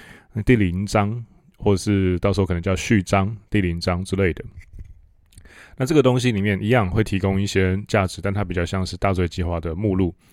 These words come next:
那这一篇会是免费的，那我在里面会做一些基本的大家对大罪计划的Q A的回答，呃，这个计划是什么的简介，然后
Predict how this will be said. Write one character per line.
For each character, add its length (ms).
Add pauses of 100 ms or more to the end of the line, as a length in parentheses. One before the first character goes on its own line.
(380)
那 60
这 140
一 20
篇 180
会 80
是 140
免 180
费 240
的， 240 (120)
那 280
我 140
在 100
里 120
面 120
会 140
做 220
一 40
些 140
基 160
本 240
的 400
大 160
家 80
对 180
大 140
罪 140
计 120
划 160
的 100
Q 260
A 20
的 140
回 180
答， 380 (720)
呃， 120
这 120
个 80
计 120
划 160
是 100
什 140
么 120
的 100
简 260
介， 420
然 200
后 500